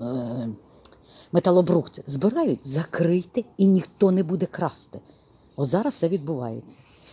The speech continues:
Навіть оті всі їжаки металеві, е, які були, на-, ну, коли тільки війна почалася, лежать, ніхто їх не тягне. Їх би давно вже не було. Проблема рішається дуже-дуже швидко.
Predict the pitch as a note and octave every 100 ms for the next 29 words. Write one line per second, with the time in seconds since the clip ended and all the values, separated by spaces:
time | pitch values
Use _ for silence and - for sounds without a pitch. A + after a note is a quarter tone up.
0 | - G3+ G3+ G3 - F#3+ D3+ - - F#3+
1 | E3 - - D#3 D#3+ F3 - C#4 C3+ D3+
2 | D3+ C#3 C3 A#2+ C#3 - - - - -
3 | D3 C3+ C#3+ - C3+ C3+ - - G#2 -
4 | - D3 D#3 C#3+ B2+ C3+ - - A3+ -
5 | C#3+ C3 B2+ C3+ C3 C#3+ C3 C3 B2 B2
6 | A#2+ - - - _ E3 D#3 C3+ D#3 G3
7 | D3 - D3+ D3 - C3+ - B2 G2+ B2
8 | - G#3+ F#3+ G#3 F3+ C#3 A#2+ B2 A#2+ A#2+
9 | A2+ G#2 - _ _ _ _ _ _ _
10 | _ _ _ _ - B3+ G#3+ E4 C4+ E3+
11 | E3 - C3 C3+ F#3 E3 B3+ D4+ D4 C4
12 | C4 A#3+ - A#3 C#4 - -